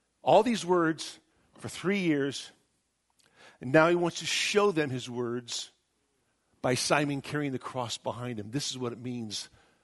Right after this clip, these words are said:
to follow me. You still, you, you still wanna follow? Just a beautiful illustration. It, it, it, it's no wonder very few people follow Christ.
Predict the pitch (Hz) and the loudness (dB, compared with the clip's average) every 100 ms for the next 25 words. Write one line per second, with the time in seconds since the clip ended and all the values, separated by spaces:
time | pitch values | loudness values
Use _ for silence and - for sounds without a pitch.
0 | _ - 120 - 110 98 95 92 92 101 | _ -10 -8 -2 0 0 -6 -8 -8 -10
1 | - 135 131 - - 131 120 - - 139 | -6 -6 -8 -10 -10 -8 -8 -8 -10 -12
2 | _ _ _ _ _ _ _ _ _ _ | _ _ _ _ _ _ _ _ _ _
3 | _ _ 185 190 262 190 127 - 175 247 | _ _ _ -6 -4 -2 -6 -8 0 0
4 | - 190 180 - 220 247 - - _ _ | 2 0 0 -4 -6 -6 -8 -12 _ _
5 | _ _ _ _ _ _ _ _ _ _ | _ _ _ _ _ _ _ _ _ _
6 | _ _ _ _ 185 - 226 - 233 220 | _ _ _ _ -6 -2 -2 -2 -2 0
7 | 202 - - 262 262 339 320 160 247 233 | 0 0 0 2 4 4 4 8 8 8
8 | - 240 233 185 240 233 - 247 311 294 | 2 -2 -2 2 2 2 4 4 4 2
9 | - - | -2 -14